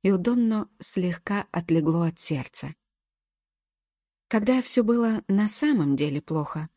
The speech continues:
Роберт молчал. Молчал так, будто между ним и миром была толстая пробка, будто он отроду не произнес ни звука — будто он уже не здесь, а где-то совсем в ином месте.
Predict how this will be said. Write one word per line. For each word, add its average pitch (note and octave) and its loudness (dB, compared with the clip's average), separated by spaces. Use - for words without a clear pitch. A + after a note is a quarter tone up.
Роберт F#3+ -2
молчал. E3 -2
Молчал F#3+ 0
так, A#3 -4
будто F#3 0
между F#3 2
ним F#3 2
и F#3+ 2
миром F#3+ 2
была F3+ 2
толстая G#3 0
пробка, D3+ -4
будто G#3+ 2
он A3+ 2
отроду E3 2
не E3+ 6
произнес F#3+ 2
ни F#3+ 4
звука — D3+ -4
будто E3+ -2
он E3+ 0
уже E3+ 2
не E3 4
здесь, E3 2
а F3+ 2
где-то G3 0
совсем F#3+ -2
в E3+ 0
ином D#3 2
месте. C#3 -4